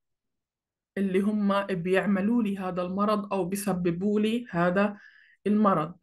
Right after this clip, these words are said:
يعني بيحدث بسبب حالتين. أول حاجة، the pancreas not producing enough insulin، خلل في الغدة. كلنا بنعرف إنه البنكرياس عبارة عن غدة صماء،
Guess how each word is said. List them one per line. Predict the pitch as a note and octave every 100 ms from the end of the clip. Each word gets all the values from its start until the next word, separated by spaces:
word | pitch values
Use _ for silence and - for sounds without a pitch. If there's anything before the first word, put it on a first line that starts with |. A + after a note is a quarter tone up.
| _
يعني | G3 F3 F3+
بيحدث | E3+ G3 B3+ G#3+ B3 - F#3+
بسبب | A3 - A3+ -
حالتين. | G#3+ G3+ G3+ - D#3+ D3+ - -
أول | C#4 A#3+ G#3+ G#3
حاجة، | - F3 F3 A#3+ - _ _ - - _ _ G3
the |
pancreas | G3 C#4 E4+ - G#3+ A3 A#3+ A#3+
not | B3 G#3+ A3+ C4+ -
producing | G3+ F#3+ F3+ F3 G3+ A3 - G#3+ G#3+ F#3+ - F3+
enough | F3+ G3+ G3+ - - - _ _ -
insulin، | F#3 F#3+ F3+ - E3+ E3+ D#3 B2 - E3+ _ _ _ _ _
خلل | - - D#4 E4 F#4 F#4 -
في | - - E4 F4+ _ _ _ _ _ -
الغدة. | C#4+ C4 F4 F3+ - - - _ -
كلنا | D#4+ A#3+
بنعرف | G#3 A#3+ D4 E4
إنه | A#3 A#3+
البنكرياس | A3 G#3+ B3+ A#3+ G#3+ A#3+ C#4
عبارة | G3+ G3 A3
عن | F#3+ F3
غدة | F3+ A#3+ C4+ E4+
صماء، | E4+ D4+ D4+ C#4 -